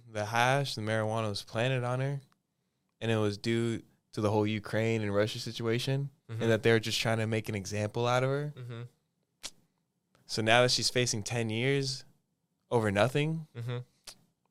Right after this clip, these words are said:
Speaker 1: come on now, that's ridiculous. The American government has to do something about that.
Speaker 2: And, but did you just, you, did you see that they're trying to use, uh,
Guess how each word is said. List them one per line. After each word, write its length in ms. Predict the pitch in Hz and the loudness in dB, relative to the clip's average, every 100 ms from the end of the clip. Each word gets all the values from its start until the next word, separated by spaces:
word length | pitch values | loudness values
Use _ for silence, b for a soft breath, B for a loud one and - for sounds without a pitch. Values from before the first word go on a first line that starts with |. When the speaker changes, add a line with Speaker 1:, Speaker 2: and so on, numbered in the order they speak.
| _ _ _ _ - | _ _ _ _ -6
Speaker 1:
come 160 | 131 | 2
on 160 | 113 95 | 4 4
now, 120 | 104 | 6
that's 140 | 123 - | 6 4
ridiculous. 880 | 98 - 131 143 113 101 101 - - _ - | -6 2 2 2 0 -2 -6 -12 -18 _ -6
The 60 | 120 | 2
American 400 | 139 147 135 123 | 6 8 6 2
government 400 | 131 131 127 131 | 2 4 2 2
has 160 | 127 | 0
to 80 | 120 | -2
do 80 | 104 | -2
something 460 | - - 175 120 | 2 6 6 4
about 320 | 104 95 98 - | 0 0 -2 -4
that. 260 | 120 160 - _ _ _ _ _ _ | -6 -8 -12 _ _ _ _ _ _
Speaker 2:
And, 300 | 131 123 120 - | -6 -6 -8 -6
but 160 | 120 | -4
did 140 | 120 120 | -2 -2
you 80 | 123 | -2
just, 300 | 127 - - | -4 -4 -4
you, 160 | 123 | -4
did 260 | 117 - 113 | -4 -4 -4
you 80 | 117 | -2
see 160 | 127 | 0
that 200 | 120 113 | 2 2
they're 80 | 113 | 2
trying 200 | 107 123 | 0 0
to 40 | 113 | 0
use, 560 | 110 117 117 113 104 | 0 0 0 -2 -4
uh, 80 | - | -10